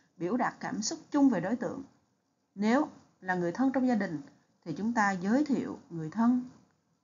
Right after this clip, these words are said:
và nêu cảm xúc chung về người thân. Nếu là sự việc, chúng ta cũng giới thiệu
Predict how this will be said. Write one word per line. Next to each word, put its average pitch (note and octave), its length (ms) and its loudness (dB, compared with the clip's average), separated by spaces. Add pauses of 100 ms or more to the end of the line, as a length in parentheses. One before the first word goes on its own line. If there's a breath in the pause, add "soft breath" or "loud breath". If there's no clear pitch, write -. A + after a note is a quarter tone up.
(460)
và F3 160 0
nêu G3+ 200 -2
cảm G#3 280 -2
xúc E4+ 220 -4
chung C4 240 4
về F#3 180 -8
người E3 160 -6
thân. F#3+ 240 -6 (760)
Nếu A3+ 240 4
là A#3+ 140 2
sự D#3 180 -2
việc, E3+ 260 -2 (600)
chúng A3 160 -4
ta G#3 260 2
cũng F#3 300 -8 (560)
giới C#4 260 4
thiệu D3 320 0